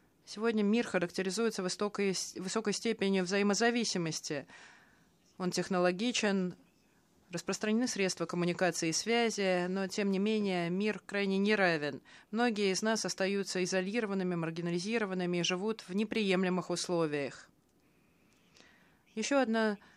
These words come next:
очевидная проблема нашего времени — это неиз-, неизменное, посто-, постоянное изменение климата, которое бросает тень сомнения на будущее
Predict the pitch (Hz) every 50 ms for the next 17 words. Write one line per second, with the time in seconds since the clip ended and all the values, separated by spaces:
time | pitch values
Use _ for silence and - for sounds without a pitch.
0 | _ _ _ _ _ _ - 185 - - 233 262 240 220 208 185 - 196 196 196
1 | 202 214 202 202 185 185 202 202 196 - 196 190 196 196 233 254 262 240 233 214
2 | 202 196 196 185 - 196 196 196 196 196 196 180 185 196 190 190 208 220 226 220
3 | 208 202 - - - - - 175 151 - 180 170 175 202 220 240 247 233 220 208
4 | 196 196 196 190 190 160 - - - 165 - - 175 170 165 - - 180 - -
5 | 202 196 196 202 208 214 208 202 190 185 180 175 175 160 - - - 170 180 196
6 | 196 208 208 208 202 202 202 - 220 208 190 165 156 147 - - 143 131 - -
7 | _ _ _ _ - - - - - - - - - - - - - 185 180 190
8 | 185 185 180 175 175 175 170 - - - - - - - _ _ _ _ _ -
9 | - _ _ _ _ _ - 185 190 196 190 - - 247 254 247 240 - - 247
10 | 247 240 220 - - 233 220 220 220 240 247 247 226 196 180 175 170 165 165 165
11 | 170 165 160 156 160 170 - _ - 175 196 214 208 196 196 170 - - 175 165
12 | 156 147 -